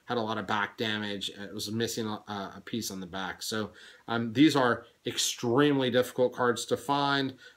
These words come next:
um, and they're beautiful, and they're the first Cuban issue, r-, and it also relates to one of the very first documented inter, uh, racial integrated versus a, a, a U S professional team, um,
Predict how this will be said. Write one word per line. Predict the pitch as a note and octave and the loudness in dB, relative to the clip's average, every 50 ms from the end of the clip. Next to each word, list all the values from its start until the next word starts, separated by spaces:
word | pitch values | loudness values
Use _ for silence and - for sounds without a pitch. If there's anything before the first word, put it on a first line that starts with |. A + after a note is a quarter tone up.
| _ _ | _ _
um, | A2 A2 A#2 A#2 A2+ - | -4 -4 -2 -4 0 2
and | B2+ B2+ B2+ B2+ B2 | 2 4 4 6 6
they're | B2+ A#2+ A#2+ A#2 A#2 A#2 | 6 6 6 4 0 -2
beautiful, | A2+ G2+ B2+ D#3 D#3 D3+ D3+ - C#3+ C3+ B2+ | 2 6 6 8 8 6 4 2 2 2 2
and | A#2+ | 2
they're | A#2 A2+ | 2 0
the | G#2 A2+ | -2 -2
first | - - C3+ C3+ A#2+ - - | -2 0 0 0 0 0 0
Cuban | - C#3 C#3 A#2+ B2+ B2 | 2 4 4 4 4 2
issue, | A#2+ A2+ - - B2 A#2+ A#2 A2+ A2+ A2+ - - - _ _ - | 0 0 0 0 0 2 0 0 -2 -4 -12 -20 -20 _ _ -8
r-, | A#2 - - - | -6 -6 -6 -4
and | A#2+ A#2+ A#2+ | -4 -2 0
it | A#2+ A#2 | 0 2
also | B2 C3 B2 - - C3 B2 | 2 0 2 2 0 2 2
relates | A2 A#2+ A2+ A2+ A2+ A2+ A2 - - - | 2 0 0 2 0 0 -2 -2 -2 -2
to | - A#2 A2 A2 G#2+ G#2+ G#2+ - _ _ _ | 0 0 0 0 -2 -4 -6 -10 _ _ _
one | - A2+ A#2+ B2 B2 | -6 -4 -2 0 0
of | A2+ | 0
the | G#2 A2 | -2 0
very | G#2+ B2+ C3+ B2+ A#2 | 2 2 2 2 0
first | - - - E3 E3+ D#3+ - - - | -4 2 6 6 8 8 6 2 0
documented | C3+ A#2 A2+ - - B2+ A#2 A2+ A2+ A2 A2+ A2 A2 G2 - - - - _ _ _ _ | 0 0 0 0 -2 -2 -2 -2 0 0 0 0 -2 -2 -6 -12 -20 -20 _ _ _ _
inter, | - D3+ D#3 D#3 D3+ - D#3 C#3+ C3+ C3+ C3+ B2+ B2+ - - _ _ _ _ - | 0 2 2 2 4 4 4 6 6 4 2 0 -2 -8 -16 _ _ _ _ -2
uh, | A2 A2+ A2+ | 0 0 2
racial | A2+ A2+ A#2 B2+ B2+ C3+ B2+ - - C3 B2+ B2 A#2+ B2 | 2 4 6 6 6 6 4 2 4 6 6 6 6 4
integrated | B2 C3+ C3+ C3+ B2 A2+ B2 B2 A#2+ A#2+ A#2+ A#2 A2 A2+ - _ _ _ - | 0 0 0 0 2 4 4 4 4 2 0 -2 -4 -8 -14 _ _ _ -6
versus | A2+ A2+ A#2+ A#2+ A#2+ - B2 A2 G2 | 0 2 2 2 2 0 -4 -4 -4
a, | A2+ - - | -6 -6 -6
a, | G#2+ A2 G#2+ G#2+ - - G#2 G#2+ G2+ G2 G2 G2+ F#2+ - - - | -4 -4 -4 -4 -4 -6 -6 -4 -4 -4 -4 -6 -8 -8 -10 -8
a | G#2+ G#2+ | -6 -4
U | G#2+ G#2 A2 B2+ B2 A#2+ | -4 -2 -2 0 2 2
S | A#2 A2+ A2+ A2+ - - | 2 2 0 -2 -4 -6
professional | - - C#3+ - - A2+ G#2+ - - A#2 A2 G#2 | -6 -6 -6 -4 -6 -6 -6 -4 -4 -4 -4 -4
team, | G2+ - - A#2 A2 A2 A2 A2 G#2+ - - - - _ _ _ - | -4 -4 -2 -2 0 0 0 -2 -4 -8 -14 -20 -20 _ _ _ -12
um, | - G2+ G#2 G#2 G2+ G2+ G#2 G#2 | -10 -8 -6 -6 -6 -6 -8 -8